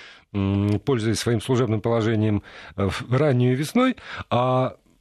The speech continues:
сейчас вдруг я обнаруживаю, что нет, вполне серьезный человек, сенатор,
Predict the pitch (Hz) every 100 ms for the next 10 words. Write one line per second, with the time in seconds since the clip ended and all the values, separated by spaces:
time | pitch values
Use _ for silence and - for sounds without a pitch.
0 | _ _ _ - - 131 - 180 143 120
1 | 135 123 135 120 120 127 135 117 104 -
2 | - 95 95 160 - - 98 98 156 -
3 | 98 101 147 135 - 90 80 82 147 -
4 | - 87 92 143 139